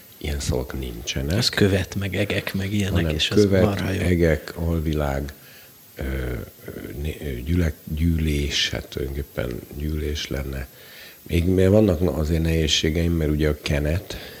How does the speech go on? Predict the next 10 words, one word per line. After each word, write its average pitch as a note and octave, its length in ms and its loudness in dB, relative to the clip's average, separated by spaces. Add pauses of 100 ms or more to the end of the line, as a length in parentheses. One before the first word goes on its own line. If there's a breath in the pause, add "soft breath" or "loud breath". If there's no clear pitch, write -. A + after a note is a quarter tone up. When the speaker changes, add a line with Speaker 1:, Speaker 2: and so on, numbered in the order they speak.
(140 loud breath)
Speaker 1:
amit D2+ 340 -6
ma D2 80 -4
már D2 180 -6
nem D2 180 -6
használunk E2 840 -4
Speaker 2:
Hm. F#2+ 60 0 (280)
Speaker 1:
a, - 300 -14
a D2 40 -4
hétköznapi D#2 720 -4
nyelvben, D#2+ 800 -4